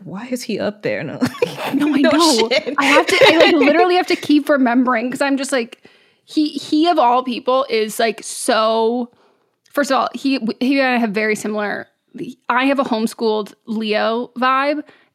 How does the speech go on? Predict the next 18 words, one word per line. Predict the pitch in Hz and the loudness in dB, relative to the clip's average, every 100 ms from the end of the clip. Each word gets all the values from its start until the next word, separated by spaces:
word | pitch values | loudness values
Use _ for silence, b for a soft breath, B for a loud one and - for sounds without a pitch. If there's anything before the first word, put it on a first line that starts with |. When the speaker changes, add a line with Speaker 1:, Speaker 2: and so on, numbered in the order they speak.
| - | -4
Speaker 2:
Um, | 226 196 151 196 247 _ | -2 -2 -6 -8 -12 _
he | - - 294 277 | -20 -4 -2 0
is | 269 247 | 0 0
a | |
homeschooled | 240 208 214 - 202 196 | 0 -2 -4 -6 -4 -2
Leo. | 196 - - - | -2 -4 -6 -4
I'm | 233 | -2
just | 240 233 | 0 0
not | 220 | 0
homeschooled. | 233 190 - - 294 359 b b b b b b b b _ _ | -2 -6 -6 -4 -2 -2 b b b b b b b b _ _
So | - | -4
the | 269 | 0
vi-, | 240 247 - | 2 2 2
like, | 254 | 0
I'm | 240 233 | 2 2
like, | 240 233 | 0 0
we | 247 | 0
just | 226 233 - - | 0 -2 -6 -12